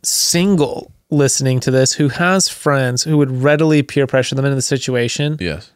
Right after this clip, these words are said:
Speaker 1: don't let them do it.
Speaker 2: <laughs> Take it from me as the peer
Speaker 1: No
Speaker 2: pressure,
Speaker 1: matter
Speaker 2: and take it from him who's had a traumatic experience. Don't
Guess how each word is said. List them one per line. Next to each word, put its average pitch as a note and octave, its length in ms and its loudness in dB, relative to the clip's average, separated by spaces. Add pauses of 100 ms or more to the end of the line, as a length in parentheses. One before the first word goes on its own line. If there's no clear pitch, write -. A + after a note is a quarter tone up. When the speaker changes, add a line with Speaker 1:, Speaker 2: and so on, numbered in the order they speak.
(300)
Speaker 1:
don't D#3 280 0
let D3+ 200 0
them C#3 180 -2
do C3+ 180 0
it. - 220 -6
Speaker 2:
<laughs> - 680 -2
Take A3 360 0
it D4 160 0
from G#3 320 -4
me F3+ 300 2
as D#3 240 2
the D#3+ 80 -4
peer E3 220 0
Speaker 1:
No F3 120 4
Speaker 2:
pressure, F#3+ 640 4
Speaker 1:
matter - 360 -10
Speaker 2:
and F#3 140 0
take A3 160 2
it A#3+ 80 0
from G#3+ 180 2
him F3+ 300 2
who's F#3 180 4
had E3+ 140 4
a E3 60 0
traumatic D#3+ 440 0
experience. D#3+ 540 0 (400)
Don't C#3 420 2